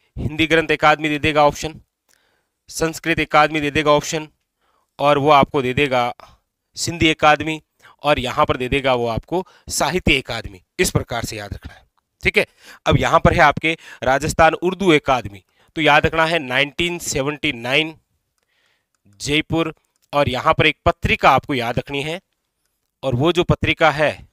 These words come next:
वो है आपके नकलिस्तान। पत्रिका कौन सी है,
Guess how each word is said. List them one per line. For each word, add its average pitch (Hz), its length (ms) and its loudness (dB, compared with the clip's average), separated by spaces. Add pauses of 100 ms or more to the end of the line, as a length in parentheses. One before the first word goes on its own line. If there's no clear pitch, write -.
(120)
वो 131 120 -2
है 131 120 -2
आपके 135 420 -4 (440)
नकलिस्तान। 135 680 -4 (4000)
पत्रिका 151 360 -2
कौन 131 200 -4
सी 139 160 -8
है, 160 180 -6